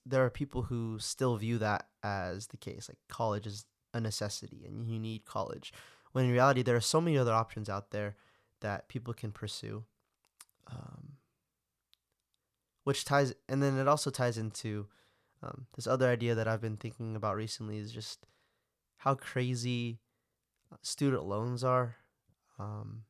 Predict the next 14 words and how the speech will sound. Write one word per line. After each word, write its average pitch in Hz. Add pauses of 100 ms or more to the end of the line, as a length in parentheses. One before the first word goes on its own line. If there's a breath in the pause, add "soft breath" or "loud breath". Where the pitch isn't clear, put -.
(260)
and 117
I 117
think 120
I'll 113 (1000)
easily 123
be 120
able 117
to 113
tie 117
that 113
into, 110 (640 soft breath)
um, 85
finances. 160 (1160 soft breath)
Um, 113